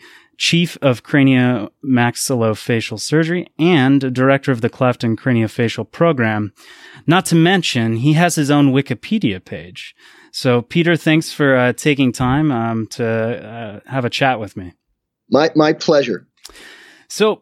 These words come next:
Speaker 1: plastic surgery. Um, I remember as a med student thinking, "Huh, that seems interesting." But all the general surgery residents I knew, um, they, they seemed so stressed out at the end of fourth year,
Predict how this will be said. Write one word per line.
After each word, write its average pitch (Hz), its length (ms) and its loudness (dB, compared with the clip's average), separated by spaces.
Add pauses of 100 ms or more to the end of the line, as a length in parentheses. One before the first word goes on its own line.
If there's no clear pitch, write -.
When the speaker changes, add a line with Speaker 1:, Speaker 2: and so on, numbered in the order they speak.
Speaker 1:
plastic 220 420 0
surgery. 113 640 -2 (220)
Um, 135 380 0
I 151 100 -4
remember 165 320 4
as 151 140 0
a 143 60 2
med 135 260 2
student 147 640 -2 (160)
thinking, 123 580 -2 (380)
"Huh, 143 300 0 (180)
that 170 180 0
seems 117 320 0
interesting." 123 640 -2 (380)
But 127 200 2
all 151 200 2
the 156 100 0
general 143 360 2
surgery 139 440 2
residents 127 600 0
I 123 220 -2
knew, 127 420 2
um, 113 480 -4 (420)
they, 135 280 -2
they 131 260 -2
seemed 143 300 0
so 185 200 0
stressed - 540 -2
out 143 240 2
at 117 120 -2
the 123 120 -2
end 120 140 0
of 110 80 -8
fourth 127 360 -2
year, 123 380 -2